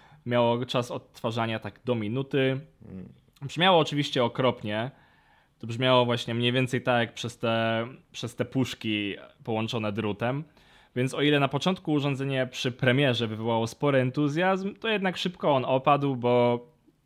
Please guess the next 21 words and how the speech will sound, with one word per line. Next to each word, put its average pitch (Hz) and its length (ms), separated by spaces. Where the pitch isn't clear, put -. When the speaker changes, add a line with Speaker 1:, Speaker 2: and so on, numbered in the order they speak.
Speaker 1:
z 123 120
wiadomych 135 360
przyczyn 123 480
po 165 120
co 180 120
nam 139 140
coś 160 160
do 147 120
rejestracji 135 580
dźwięku, 131 360
jak 143 220
nie 135 80
możemy 127 340
tym 127 140
zarejestrować 120 640
niczego 113 300
ciekawego 113 640
i 113 100
nigdzie 117 260
tego 113 220
przekazać. 85 640